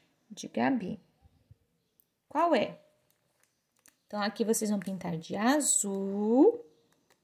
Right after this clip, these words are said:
Pode pintar de azul aqui. Deixa eu lá pegar um lápis azul. Tcharam! Olha lá. Galo. Vamos pintar de... Eu só quero o som do ga.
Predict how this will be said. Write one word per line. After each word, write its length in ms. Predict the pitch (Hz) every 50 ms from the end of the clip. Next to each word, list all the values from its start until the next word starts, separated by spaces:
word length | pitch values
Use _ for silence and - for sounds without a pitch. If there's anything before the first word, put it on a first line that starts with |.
| _
Pode 220 | - 170 165 160 -
pintar 340 | - 208 202 202 - 208 202
de 120 | 180 220
azul 420 | 233 247 247 226 214 226 226 226
aqui. 380 | 262 277 277 - - 226 170 - - _ _ _ _ _ _ _ _ _ _ _ _ _ _ _ _ _ _ _ _ _ _ - - _
Deixa 200 | - 208 - 285
eu 40 | 262
lá 80 | 220
pegar 240 | 208 - 196 208 208
um 60 | 202
lápis 260 | 196 196 190 - 180 190
azul. 260 | 202 185 180 - - _ _ _ _ _ _ _ _ _ _ _ - - _ _ _ _ _ _ _ _ _ _ _ _ _ _ _ _ _ _ _ _ _ _ -
Tcharam! 420 | - - 240 240 254 247 240 247 254 - - - _ _ _ _ -
Olha 180 | - 196 202 208
lá. 220 | 208 - - - _ _ _ _ _ _ _ _ _ _ _ - - 247 - - 202 208
Galo. 1120 | - 254 277 294 311 330 339 339 339 339 330 320 285 254 233 220 220 220 233 233 220 214 190
Vamos 220 | 175 - 202 208 -
pintar 400 | 214 208 - - 208 208 208 208
de... 420 | 185 180 208 214 220 247 302 - - - - _ _ _ _ _ - - - - - _ -
Eu 100 | 175 175
só 160 | 175 - 190
quero 280 | 185 - 233 233 247 254
o 20 |
som 260 | 254 - 269 247 254 269
do 100 | 302 311
ga. 380 | 240 214 226 214 196 190 180